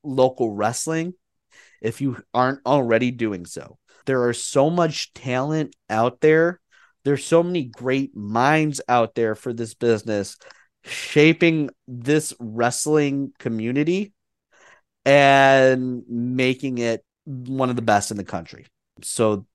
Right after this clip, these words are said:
like, I can definitely attest to, you know, the talent of the Wrestle League students that I've seen, the students from other schools, the wrestlers, the veterans,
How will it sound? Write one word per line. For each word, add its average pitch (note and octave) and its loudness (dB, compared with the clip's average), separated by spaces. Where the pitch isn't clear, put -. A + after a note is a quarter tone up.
like, B2+ 2
I C3+ 4
can B2+ -4
definitely B2 -2
attest A2 0
to, G#2+ -2
you G#2+ -8
know, G#2+ 0
the F#2+ -10
talent A2 0
of G2 -2
the - -12
Wrestle A2+ 0
League G2+ -2
students G2+ -4
that A2 2
I've G#2 4
seen, G2+ 0
the F#2+ -8
students A2 -4
from G2 -2
other B2 6
schools, A2+ 2
the A2 -2
wrestlers, B2 2
the A#2 -4
veterans, A2+ -4